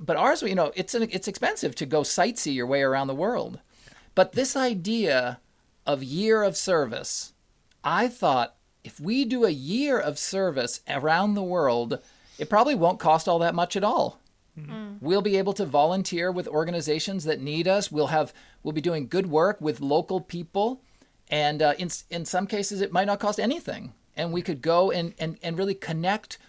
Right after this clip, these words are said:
Speaker 1: with the world. It'll probably be more meaningful than looking at a bunch of museums and, and taking some sightseeing tours. And so I was just sitting with those words in my mouth, uh, not saying them,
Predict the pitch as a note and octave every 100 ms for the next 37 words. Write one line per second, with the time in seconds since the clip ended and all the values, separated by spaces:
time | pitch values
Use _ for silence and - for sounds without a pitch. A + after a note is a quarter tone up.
0 | - E3+ D#3+ D#3+ D#3+ D#3+ D3+ F#3 F#3+ E3+
1 | D#3 D3 D3 D3 G3 A3+ G3 D#3 C#3 C#3+
2 | D#3 D#3 D3+ C3+ B2+ D#3 D3+ C#3+ C3+ C3+
3 | D3 F3 E3 D#3+ D3 C#3+ C3 - - -
4 | _ _ C#3 C#3+ C3 D3+ D3+ C#3 D3 C3
5 | E3 D#3 D3+ D3+ C#3+ C3 D3+ C#3+ C#3 -
6 | _ - - _ _ _ - _ - _
7 | - F3+ F3 F#3+ E3+ D3+ - - - -
8 | - G#3+ G#3 - F3+ - - - D4 B3+
9 | F3 D3 D3+ C3+ E3+ G#3+ F3 D3+ C#3 D3
10 | F3+ C#3+ - _ _ _ _ _ _ _
11 | _ _ _ - - _ - D3+ D3 C#3
12 | C3 B2+ _ - _ D#3 G3+ A#3 - A3
13 | G3 E3 C3 A#2+